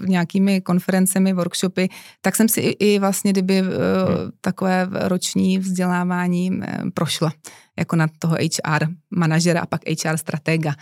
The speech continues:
Speaker 1: Takže opravdu jsem si byla vědomá, že to řemeslo není jen tak, eh, eh, learning by doing, ale že je
Speaker 2: Hmm.
Speaker 1: opravdu potřeba, eh, být, být v té komunitě, učit se od, od těch dobrých, eh,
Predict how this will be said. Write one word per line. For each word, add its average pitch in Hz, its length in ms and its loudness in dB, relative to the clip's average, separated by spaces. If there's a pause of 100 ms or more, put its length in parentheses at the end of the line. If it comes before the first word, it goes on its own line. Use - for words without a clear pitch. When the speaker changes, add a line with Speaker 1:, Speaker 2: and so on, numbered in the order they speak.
(280)
Speaker 1:
Takže 196 200 6
opravdu 202 300 4
jsem 214 180 4
si 208 120 4
byla 202 200 4
vědomá, 196 400 4
že 208 80 2
to 208 120 2
řemeslo 208 480 4 (260)
není 202 200 6
jen 208 120 6
tak, 202 320 2
eh, 202 60 4
eh, 185 760 2
learning 190 360 4
by 208 180 2
doing, 190 460 4
ale 190 200 2
že 117 60 6
je - 40 8
Speaker 2:
Hmm. - 80 4
Speaker 1:
opravdu 190 280 0
potřeba, 185 500 0 (360)
eh, 180 180 2 (180)
být, 185 320 2
být 196 240 0
v - 60 -8
té 233 140 2
komunitě, 202 800 2
učit 185 260 -4
se - 180 2
od, - 240 -2
od - 280 -4
těch - 160 -4
dobrých, 180 500 -2
eh, 165 140 0